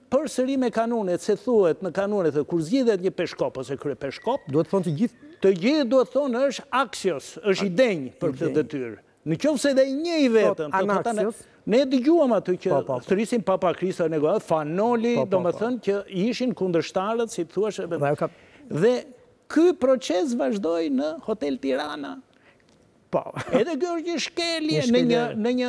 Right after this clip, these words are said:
Speaker 1: në një
Speaker 2: ambient.
Speaker 1: ambient mondan, të themi,
Speaker 2: Po.
Speaker 1: apo jo, ku k-, nuk mund të ndodhin gjëra të shenjta, <laughs> si thua, përkundrazi,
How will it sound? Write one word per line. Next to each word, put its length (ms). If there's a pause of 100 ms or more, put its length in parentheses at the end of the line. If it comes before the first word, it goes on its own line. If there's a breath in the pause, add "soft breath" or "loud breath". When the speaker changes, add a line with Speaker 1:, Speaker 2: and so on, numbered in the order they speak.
(100)
Speaker 1:
në 120
një 180
Speaker 2:
ambient. 280
Speaker 1:
ambient 360
mondan, 640
të 140
themi, 360
Speaker 2:
Po. 160
Speaker 1:
apo 300
jo, 220
ku 360 (800)
k-, 160
nuk 160
mund 220
të 100
ndodhin 380 (100)
gjëra 320
të 100
shenjta, 540
<laughs> 60
si 140
thua, 300
përkundrazi, 680